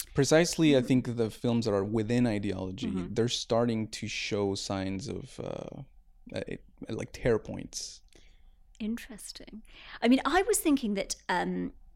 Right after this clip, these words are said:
Speaker 2: I had started to notice, certainly, like, the film Today, things that were becoming so ideologically clear about our contemporary condition. Um, obviously,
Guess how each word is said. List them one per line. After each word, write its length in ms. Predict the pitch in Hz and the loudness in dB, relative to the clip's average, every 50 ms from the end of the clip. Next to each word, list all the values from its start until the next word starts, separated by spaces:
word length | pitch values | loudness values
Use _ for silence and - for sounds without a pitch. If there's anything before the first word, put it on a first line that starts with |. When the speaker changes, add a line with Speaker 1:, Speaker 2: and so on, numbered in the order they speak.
| - - - - - - - - - - - - - - - | -20 -20 -20 -20 -20 -20 -20 -20 -20 -20 -20 -12 -10 -8 -4
Speaker 2:
I 120 | - 214 285 | 0 2 2
had 100 | 320 269 | 2 2
started 340 | - - 240 208 202 - - | 2 2 2 2 2 0 -2
to 100 | - 202 | -4 -2
notice, 760 | 196 185 185 185 - 185 180 180 - - - - - - - - - - _ - - - - - - - - - - - _ - _ - | -2 -2 -2 -4 -4 -4 -4 -6 -6 -8 -8 -8 -8 -8 -10 -12 -18 -20 _ -20 -20 -20 -20 -20 -20 -20 -20 -20 -20 -20 _ -20 _ -8
certainly, 320 | - - 247 226 226 220 | -2 0 2 2 4 2
like, 100 | 220 - | 2 2
the 60 | - | 0
film 420 | - - 208 196 185 185 180 165 - - - - | -2 0 0 2 2 2 0 -2 -6 -10 -10 -8
Today, 640 | - - 175 196 190 180 165 160 156 - - - - - _ - - - - - - - - _ - - - - - - - - - - - - - _ - - - | -8 -6 -6 -6 -4 -4 -4 -4 -6 -8 -8 -12 -20 -20 _ -20 -20 -20 -20 -20 -20 -20 -20 _ -20 -20 -20 -20 -20 -20 -20 -20 -20 -20 -20 -20 -20 _ -20 -20 -20
things 300 | - - - 233 240 233 | -10 0 0 2 2 2
that 160 | - - - - | 0 -2 -4 -4
were 100 | 202 175 | -4 -4
becoming 340 | - 196 - 202 196 196 | -4 -2 -2 -2 -2 -2
so 300 | 185 - - - 202 196 202 | -2 0 2 2 2 0 0
ideologically 840 | 185 185 185 180 170 175 170 175 175 180 - - - 175 175 - - | -2 -2 -4 -2 -4 -4 -4 -6 -6 -8 -10 -8 -8 -8 -8 -10 -12
clear 480 | - - - - 202 196 185 170 165 - - | -12 -12 -8 -4 -4 -2 -2 -2 -4 -6 -6
about 480 | 180 180 - 180 165 160 160 - - - - | -8 -6 -4 -2 -2 -2 -2 -6 -8 -10 -10
our 120 | 170 165 | -10 -10
contemporary 760 | 170 - - 180 165 - - 185 180 175 - - 170 170 151 - | -10 -10 -10 -10 -10 -8 -8 -8 -10 -8 -8 -10 -10 -10 -10 -12
condition. 760 | - - - 180 - - - 185 - - - - - 90 - - - - - - - - - - - - - - - - | -14 -14 -12 -12 -10 -10 -8 -8 -8 -8 -8 -10 -14 -16 -18 -18 -20 -20 -20 -20 -20 -20 -20 -20 -20 -20 -20 -16 -10 -6
Um, 520 | 190 175 175 180 175 175 170 165 165 - - - - - - _ - - - - _ _ - - - - - - - | -4 -4 -4 -4 -4 -4 -4 -6 -8 -8 -12 -18 -20 -20 -20 _ -20 -20 -20 -20 _ _ -20 -20 -20 -20 -12 -2 2
obviously, 960 | 240 240 233 226 254 226 226 - - 202 185 175 170 170 165 165 160 - - | 4 4 4 4 2 0 2 2 0 0 0 0 0 0 0 -2 -2 -4 -8